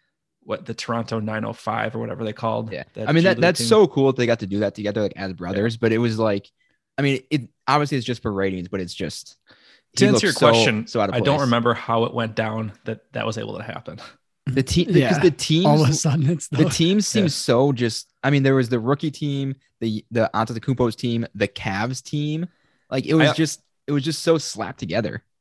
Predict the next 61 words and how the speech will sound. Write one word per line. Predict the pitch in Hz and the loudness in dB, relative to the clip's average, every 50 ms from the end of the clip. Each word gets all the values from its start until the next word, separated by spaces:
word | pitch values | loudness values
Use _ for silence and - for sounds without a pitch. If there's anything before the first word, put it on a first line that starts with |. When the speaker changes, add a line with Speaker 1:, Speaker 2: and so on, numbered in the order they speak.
| _ - | _ -2
Speaker 1:
I | 131 131 127 | 0 0 0
mean, | 147 147 - | 0 -2 -4
I, | - 127 131 131 - _ _ _ 135 | -4 -4 -4 -4 -6 _ _ _ -6
I | 131 | -6
guess | 120 - 135 131 - | -4 -4 -4 -4 -4
I | 160 147 | -4 -4
understand | 135 135 - - - 139 113 | -4 -6 -6 -6 -6 -6 -6
the | 101 | -6
Cavs | - - - 110 110 117 - - | -6 -6 -4 -2 -2 -4 -2 -4
'cause | 123 98 | -4 -2
they | 113 | -2
were | 110 | -2
the | 110 110 | -2 -2
one | 110 110 | -4 -6
hosting. | 104 110 110 117 - - - 135 139 139 - _ _ - | -6 -6 -6 -6 -6 -8 -6 -6 -8 -8 -10 _ _ -14
So, | - 120 | -10 -8
like, | 113 110 110 - | -6 -6 -6 -6
all | 113 110 | -6 -6
right, | 117 - | -6 -6
we'll | - 117 | -8 -8
give | 107 113 110 110 | -8 -8 -6 -6
them | 113 110 113 | -6 -6 -6
a | 117 | -6
team. | - 135 131 131 131 127 - _ _ _ _ - | -6 -6 -6 -4 -6 -8 -12 _ _ _ _ -4
Speaker 2:
Oh, | - 110 113 113 110 107 | 0 2 2 2 2 2
that, | 107 104 104 - _ - | 2 0 -2 -6 _ -8
I | - 110 104 | -6 -4 -4
didn't | 104 101 92 | -4 -6 -8
think | - 95 95 | -8 -8 -8
of | 90 | -8
that. | 90 87 85 - | -8 -8 -8 -6
That | 92 | -6
makes | 95 87 85 - | -6 -8 -8 -8
sense. | - 87 87 85 80 | -8 -6 -6 -6 -8
Speaker 1:
Yeah. | - 120 - _ _ _ _ _ - | -8 -10 -14 _ _ _ _ _ -2
That, | 123 135 147 127 123 | 0 0 2 2 2
that's | 135 131 - - - - | 0 0 0 -4 -6 -4
my | 131 117 | -2 -2
guess | 107 104 117 113 - - | -2 -2 -2 -4 -4 -4
is | 107 101 | -4 -4
the | 107 | -4
only | 107 113 | -4 -2
reason | 113 110 110 110 | -2 -2 -2 -4
Speaker 3:
I | 110 | -4
Speaker 1:
why, | 110 113 113 110 | -6 -6 -6 -6
but | 104 101 123 - | -6 -4 -4 -4
Speaker 3:
also | - 127 123 120 117 | -2 0 0 0 0
Speaker 1:
why, | 113 | 0
like, | 117 120 | -2 0
Speaker 3:
did | 120 | 0
Speaker 2:
That, | 120 120 120 | 2 2 2
Speaker 3:
not | - 120 | 2 2
Speaker 2:
that | 123 123 | 2 2
Speaker 3:
think | 120 | 2
Speaker 2:
would, | 110 107 | 2 2
Speaker 3:
of | 120 | 2
Speaker 2:
that | 117 | 2
Speaker 3:
that. | 113 | 4
Speaker 2:
would | 101 98 | 4 2
track, | 120 117 104 104 98 95 98 - | 2 2 0 0 0 -2 -2 -2
yeah. | 101 95 87 92 | -4 -4 -4 -6